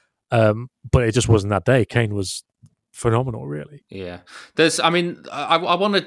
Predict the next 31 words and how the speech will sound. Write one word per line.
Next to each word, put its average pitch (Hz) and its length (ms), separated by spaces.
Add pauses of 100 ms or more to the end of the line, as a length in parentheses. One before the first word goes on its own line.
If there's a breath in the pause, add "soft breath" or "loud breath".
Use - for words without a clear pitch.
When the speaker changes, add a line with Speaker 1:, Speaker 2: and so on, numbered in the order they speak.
Speaker 2:
I 156 60
wanna 180 180
kind 156 200
of 127 240 (160)
dig 123 200
into 113 220
that 98 120
a - 40
little 107 160
bit 87 120
more 98 200
because, 95 720
um, 98 560 (640)
I 127 100
was, 143 300
I 143 100
was 147 180
alarmed 143 540
by 98 140
the 92 80
performance 90 640
that 82 160
City 90 220
put - 300
in, - 160
um, 87 560
largely 131 400
because 110 320
I'd, 131 220
I'd 139 180
like, 170 220